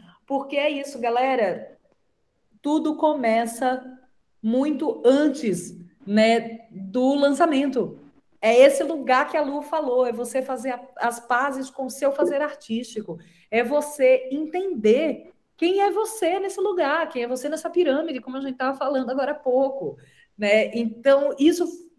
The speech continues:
dá uma saúde, isso dá uma vida, vitalidade. Sabe, o fato de ser no digital, ele não precisa ser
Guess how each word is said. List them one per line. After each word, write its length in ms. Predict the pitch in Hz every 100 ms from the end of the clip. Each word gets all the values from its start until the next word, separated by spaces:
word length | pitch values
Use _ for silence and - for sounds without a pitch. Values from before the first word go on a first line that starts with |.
| -
dá 180 | 220 277
uma 160 | 320 349
saúde, 760 | - 320 294 294 339 - 233
isso 180 | 214 269
dá 160 | 226 254
uma 140 | 285
vida, 500 | 233 294 - 320 233
vitalidade. 1040 | 226 233 277 277 233 269 294 254 170 123 - _ - -
Sabe, 320 | - 262 247 262
o 40 |
fato 480 | - - 294 320 320
de 120 | 277
ser 320 | - 285 294
no 120 | 294
digital, 760 | 226 254 233 - - 226 247 220
ele 160 | 220
não 200 | 226 254
precisa 580 | 269 302 - 254 262 269
ser 680 | 262 - 233 220 262 -